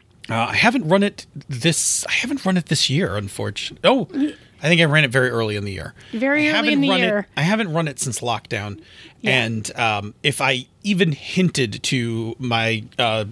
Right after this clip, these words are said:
Speaker 1: <laughs> my game group that I wanted to run it, we would be playing it. Um, everybody loves it. Uh, it's such a great, um, such a great time. It is, uh, I don't think it's some-, sometimes it is not necessarily a short time game.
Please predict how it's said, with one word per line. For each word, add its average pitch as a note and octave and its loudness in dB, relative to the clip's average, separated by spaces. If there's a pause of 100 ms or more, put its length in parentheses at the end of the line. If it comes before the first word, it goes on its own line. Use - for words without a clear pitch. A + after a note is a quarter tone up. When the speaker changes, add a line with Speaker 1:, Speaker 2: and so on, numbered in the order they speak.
(180)
Speaker 1:
<laughs> - -8
my D#3 6
game C#3+ 4
group B2 -4
that A#2 -2
I A#2 2
wanted A#2 2
to - -2
run D#3+ 4
it, E3 2 (300)
we C3 8
would A#2+ 6
be A2+ 0
playing - -6
it. - -20 (280)
Um, G#2 0 (140)
everybody C#3+ 4
loves G#2 -4
it. - -6 (200)
Uh, A2+ 2
it's G#2+ -2
such - 4
a E3+ 2
great, C#3 2
um, G#2+ 0
such - -2
a - -4
great G3 2
time. E3 4 (600)
It C#3+ 2
is, B2+ 0
uh, A2+ 0
I C#3 4
don't A#3+ 0
think B3 0
it's - 0
some-, - 0
sometimes B3+ 4
it A#3+ 6
is G#3 6
not G3+ 4
necessarily F3+ 2
a D3 2
short - 2
time F3 4
game. B3+ 2